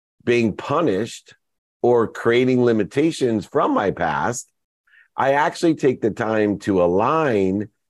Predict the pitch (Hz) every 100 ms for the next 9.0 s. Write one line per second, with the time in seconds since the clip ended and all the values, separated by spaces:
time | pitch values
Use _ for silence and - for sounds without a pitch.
0 | _ - 107 107 117 165 196 107 82 123
1 | 104 95 104 117 - 117 101 95 98 101
2 | 101 92 90 92 120 113 92 82 82 82
3 | 131 110 82 95 80 69 87 82 87 82
4 | 82 - 170 127 92 90 92 - _ _
5 | _ _ _ _ - 156 131 131 113 85
6 | 147 175 - 131 104 90 95 101 _ _
7 | - 107 117 117 107 - - 156 160 127
8 | 117 110 107 104 87 104 107 104 101 95